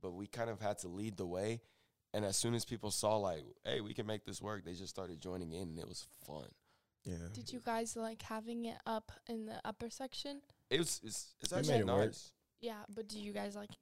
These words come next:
Speaker 3: being on the floor more?
Speaker 2: I mean, being on the floor is always gonna be more personal. I
Speaker 1: Mm-hmm.
Speaker 2: think I'm always prefer that, but we definitely made it work for what we
Speaker 3: That
Speaker 2: had
Speaker 3: was
Speaker 2: and the
Speaker 3: cool. I don't think,
Speaker 2: circumstances, yeah.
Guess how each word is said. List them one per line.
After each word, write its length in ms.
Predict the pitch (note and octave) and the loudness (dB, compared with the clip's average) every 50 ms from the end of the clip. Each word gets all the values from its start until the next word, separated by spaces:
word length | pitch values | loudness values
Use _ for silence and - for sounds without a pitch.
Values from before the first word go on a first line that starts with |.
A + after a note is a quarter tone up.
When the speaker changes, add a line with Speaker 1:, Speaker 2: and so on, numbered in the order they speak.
| _ - | _ -4
Speaker 3:
being 200 | A3 G#3 G3+ G3+ | -4 -2 -2 -2
on 120 | G3+ G3+ | -4 -4
the 60 | G3+ | -6
floor 280 | G3 - - G#3+ G#3 G#3 | -8 -8 -8 -8 -8 -6
more? 260 | G3+ G3+ G3+ G#3 G#3+ - _ _ _ _ _ _ _ _ _ - - - - - - | -8 -8 -8 -10 -12 -14 _ _ _ _ _ _ _ _ _ -14 -12 -10 -10 0 6
Speaker 2:
I 100 | - C3 D3 | 8 8 10
mean, 420 | D#3 D#3 D3+ C#3 B2+ A#2+ G2+ - - A2 | 10 10 10 8 8 4 2 0 2 6
being 160 | D3 E3 F3 | 8 8 10
on 100 | E3 D3 | 10 8
the 80 | A#2+ | 8
floor 160 | - - B2 G#2+ | 8 8 8 8
is 60 | G2 | 10
always 160 | G2+ G2 F#2+ | 8 8 8
gonna 160 | F2 F2+ F2 F2 | 8 6 6 6
be 80 | E2+ E2 | 6 4
more 200 | E2+ E2+ F2 F2 | 4 4 4 6
personal. 640 | - - E2+ F2 F2+ - - F2+ F2 E2+ E2 - - - - - | 6 6 6 6 4 2 2 2 2 2 0 -2 -8 -10 -6 0
I 40 | F#2+ | 0
Speaker 1:
Mm-hmm. 100 | - G2 | 2 4
Speaker 2:
think 160 | G2+ G2 F#2 | 4 4 4
I'm 100 | F2+ F2 | 4 2
always 420 | E2+ E2 E2+ F2 F2 E2+ E2+ E2+ F2 - _ - - - | 2 2 2 0 0 0 -2 -4 -6 -10 _ -20 -12 -6
prefer 480 | - - F2+ - - - F#2 F#2+ F2+ E2 | -6 -6 -6 -6 -6 -4 -2 -2 0 2
that, 280 | E2+ F#2+ F#2 - - | 2 2 0 0 2
but 140 | F2+ G2 G2+ | 2 4 4
we 140 | G#2+ B2 A2+ | 4 4 4
definitely 340 | G#2+ C3 C#3 - - C3 G#2 | 4 4 4 4 2 2 4
made 180 | G2 G2+ G#2 | 6 6 6
it 40 | F#2+ | 6
work 280 | F#2 F2+ G2 G2+ F#2+ - | 6 6 4 2 2 0
for 160 | - F2+ F2 | -4 -4 -2
what 140 | F#2 F2+ E2+ | -2 -2 -2
we 140 | E2+ E2 | -2 -2
Speaker 3:
That 80 | E2 E2+ | 0 0
Speaker 2:
had 160 | F2 F2+ F2+ | 2 2 2
Speaker 3:
was 100 | F2+ E2+ | 2 2
Speaker 2:
and 100 | F#2 E2+ | 0 0
the 40 | E2 | 2
Speaker 3:
cool. 160 | D#2+ - E2+ | 2 2 2
I 140 | E2 - - | 2 2 0
don't 100 | - - | 0 0
think, 180 | - - - - | 0 0 0 -2
Speaker 2:
circumstances, 200 | - - - - - | -2 -4 -6 -6 -6
yeah. 80 | G1+ | -6